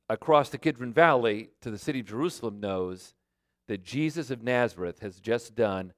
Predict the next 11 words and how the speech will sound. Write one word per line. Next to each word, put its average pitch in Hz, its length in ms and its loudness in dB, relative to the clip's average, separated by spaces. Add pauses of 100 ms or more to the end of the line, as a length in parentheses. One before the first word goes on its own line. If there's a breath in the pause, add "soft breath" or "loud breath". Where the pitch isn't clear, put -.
(380)
an 113 100 -6
astonishing 117 1120 -2
miracle. 113 280 -2
It's 143 120 -4
not 196 140 0
the 156 80 0
only 156 140 0
time 131 220 -2
that 107 80 -8
Jesus 117 400 -8 (840)
has 107 360 0